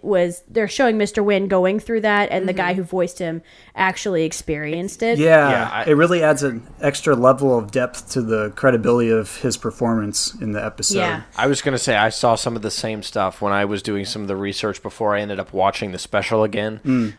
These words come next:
Speaker 4: I, I kept hearing the same thing, so it's a pretty, pretty reliable fact.
Speaker 2: All right, last one, guys.
Speaker 1: <laughs>
Speaker 2: I think I can pronounce this one better, hopefully. Vincent Schiavelli as Mister Bailey.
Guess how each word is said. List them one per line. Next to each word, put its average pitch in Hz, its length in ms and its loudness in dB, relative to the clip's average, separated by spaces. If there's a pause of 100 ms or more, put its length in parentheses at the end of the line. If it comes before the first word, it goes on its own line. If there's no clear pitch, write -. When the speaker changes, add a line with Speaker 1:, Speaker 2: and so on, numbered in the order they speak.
Speaker 4:
I, 107 260 -2
I 107 120 -2
kept 107 240 -6
hearing 104 220 -2
the 90 60 -8
same 90 300 -6
thing, 82 280 -8
so 87 200 -6
it's 85 180 -8
a - 160 -6
pretty, 90 460 -6 (640)
pretty 101 220 -4
reliable 85 840 -2 (340)
fact. - 480 -2
Speaker 2:
All - 100 -2
right, 208 300 0 (360)
last 226 360 0
one, 214 200 -4 (100)
guys. 202 500 2 (540)
Speaker 1:
<laughs> - 540 -20
Speaker 2:
I - 80 -8
think 277 240 -2
I 233 80 6
can 233 280 -8
pronounce 180 400 -4
this 175 220 -12
one 170 140 -12
better, 165 320 -6
hopefully. 170 580 -12 (580)
Vincent 277 680 -4 (400)
Schiavelli 220 840 -2 (100)
as 185 240 -2
Mister 233 340 -6
Bailey. 170 580 -6